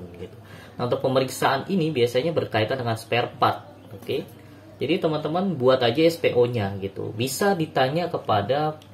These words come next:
vendor pembuat barang tersebut gitu. Pemeriksaannya selama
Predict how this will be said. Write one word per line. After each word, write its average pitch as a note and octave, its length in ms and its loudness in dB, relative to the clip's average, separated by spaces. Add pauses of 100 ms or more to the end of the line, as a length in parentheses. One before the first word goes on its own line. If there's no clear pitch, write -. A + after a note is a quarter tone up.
vendor G2+ 480 -2
pembuat G#2 400 -2
barang G2 320 -2
tersebut G2+ 400 -8 (240)
gitu. - 320 -10 (160)
Pemeriksaannya G2 720 -4
selama F#2+ 560 -6